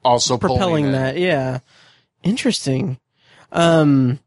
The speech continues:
Speaker 2: oh man, the It audiobook is so good. But anyway, um, I also, I also ordered, and I'm getting these tomorrow. I'm getting Night Shift,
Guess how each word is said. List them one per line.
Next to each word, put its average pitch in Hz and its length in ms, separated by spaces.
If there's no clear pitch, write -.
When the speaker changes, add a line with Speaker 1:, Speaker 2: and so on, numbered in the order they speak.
Speaker 2:
oh 135 260
man, 135 260
the 135 200
It 139 140
audiobook 131 520
is 131 100
so 127 240
good. 123 320
But 139 280
anyway, 151 540
um, 160 640
I 180 120
also, 180 480
I 156 160
also 156 340
ordered, 143 680
and 143 320
I'm 143 180
getting 143 260
these 139 200
tomorrow. 147 420
I'm 139 120
getting 139 260
Night 160 200
Shift, - 440